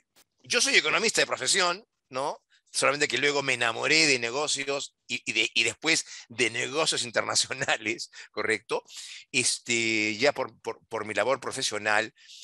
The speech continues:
Economía es una carrera más dura, digamos, ¿no? Es una carrera más dura, macroeconomía, microeconomía, interesante. Finanzas, ¿no? Es una carrera muy interesante. Yo soy economista, ¿no es cierto? Eh,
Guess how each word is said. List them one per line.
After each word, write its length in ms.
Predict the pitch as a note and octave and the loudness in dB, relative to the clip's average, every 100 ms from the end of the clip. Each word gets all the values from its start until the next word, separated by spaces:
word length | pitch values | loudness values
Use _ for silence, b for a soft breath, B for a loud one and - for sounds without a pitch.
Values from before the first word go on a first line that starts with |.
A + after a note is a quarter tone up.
| B | B
Economía 380 | - - F#4 A4+ | -2 -2 -2 0
es 120 | G#4+ | 0
una 80 | G#4 | 0
carrera 260 | D#4 A3+ A#3 | 2 4 4
más 200 | G#3 E3+ | 2 0
dura, 420 | G#3+ G3 C#3+ A#2+ | -2 2 4 4
digamos, 640 | A2 G#2+ G2 G2 G#2+ C3+ | 4 2 2 0 -10 -12
¿no? 260 | G#2 A#2+ G3+ | -10 -8 -8
Es 120 | - - | -10 -8
una 80 | |
carrera 240 | C3 C3 A#2+ | -2 0 2
más 180 | A2+ G#2+ | 0 -4
dura, 540 | B2 A#2 G#2 G#2 - | -8 -2 2 4 2
macroeconomía, 1080 | - B2 C3+ C3 - G#2+ G#2 G2 G#2+ G#2+ G2 | -2 2 4 2 0 -10 -12 -10 -8 -4 -4
microeconomía, 880 | A#2 A#2+ G2+ G2+ G#2 G2 G#2 G2+ A#2 | -6 -8 -10 -12 -12 -12 -10 -6 -2
interesante. 880 | C3+ E3 A2 A2 A2+ G2+ - F#2 F#2 B B B - | 0 2 2 4 2 2 -6 -14 -14 B B B -4
Finanzas, 760 | G#3+ G#3+ D3 A2+ F#2 F#2 - _ _ | 4 4 4 0 -4 -4 -10 _ _
¿no? 180 | B2+ B3 | -4 -4
Es 80 | - | -2
una 100 | F3+ | 0
carrera 200 | D3+ D#3 | 4 4
muy 240 | G3 A#3+ | 4 2
interesante. 580 | D3 A2 G2+ A2 A2 A#2+ | 2 0 0 -2 -4 -6
Yo 100 | E3+ | -4
soy 140 | E3 | -2
economista, 600 | C3+ G#2 F2+ F2 - F#2 _ _ _ - | -2 -4 -10 -14 -18 -20 _ _ _ -14
¿no 60 | |
es 60 | F2+ | -4
cierto? 380 | D#3 D#3+ A2 F#2 B B B B B - | -2 -2 -6 -16 B B B B B 0
Eh, 500 | C#3+ C3+ B2+ A#2+ | 4 6 6 4